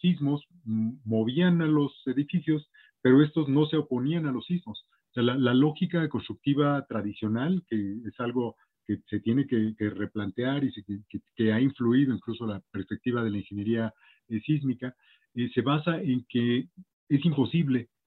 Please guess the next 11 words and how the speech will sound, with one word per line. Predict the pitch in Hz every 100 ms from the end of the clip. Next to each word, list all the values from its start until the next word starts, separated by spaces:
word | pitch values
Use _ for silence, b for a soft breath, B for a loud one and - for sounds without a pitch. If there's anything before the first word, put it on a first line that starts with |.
| _
oponerse | 113 123 127 135 135 127
a | 120
un | 127 127
terremoto, | 120 127 160 170 151
es | 127
imposible | 123 117 135 127 123
oponerse | 113 107 113 120
a |
los | 110 95
fenómenos | 104 110 117 107 113
naturales. | 107 135 147 139